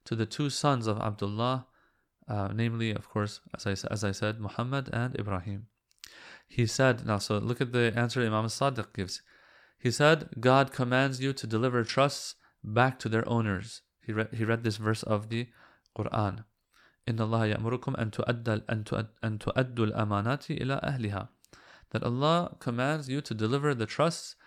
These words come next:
back to their owners. If someone entrusts you with something, you have to f-, you either don't accept, or if you accept, carry it out exactly how you accepted it. So the Imam says, "Yes, hand it over to them." When I rose to go and meet them, he said to me, "Stay in your place."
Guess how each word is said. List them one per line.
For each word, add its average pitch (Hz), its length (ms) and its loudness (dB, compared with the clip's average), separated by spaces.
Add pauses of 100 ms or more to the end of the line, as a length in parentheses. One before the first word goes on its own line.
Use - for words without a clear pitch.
(180)
back 131 180 2
to - 100 -8
their 123 160 0
owners. 104 280 0
If 120 100 -2
someone 190 280 4
entrusts 170 420 2
you 180 80 0
with 175 100 4
something, 170 480 -2 (680)
you 123 140 0
have 135 180 2
to 127 60 -2
f-, - 200 -12
you - 240 -6
either 165 240 2
don't 143 180 4
accept, 147 420 2
or 131 120 4
if 120 100 2
you 143 100 -2
accept, 202 360 0
carry 156 280 2
it 139 120 0
out 151 180 0
exactly 127 480 -2
how 123 220 -2
you 113 160 -2
accepted - 420 -6
it. - 80 -8 (540)
So - 140 -6
the 127 100 0
Imam 147 160 0
says, 143 180 0
"Yes, 147 240 6 (120)
hand 127 180 0
it 131 80 2
over 156 180 2
to 117 120 -6
them." 110 200 -2 (460)
When 127 160 2
I 165 80 6
rose 170 260 6
to 143 100 -2
go 151 180 4
and 135 140 2
meet 170 160 0
them, 175 160 2
he 143 100 0
said 165 200 2
to 165 80 -2
me, 170 260 -2 (240)
"Stay 160 320 2
in 151 60 0
your 143 160 2
place." 151 480 2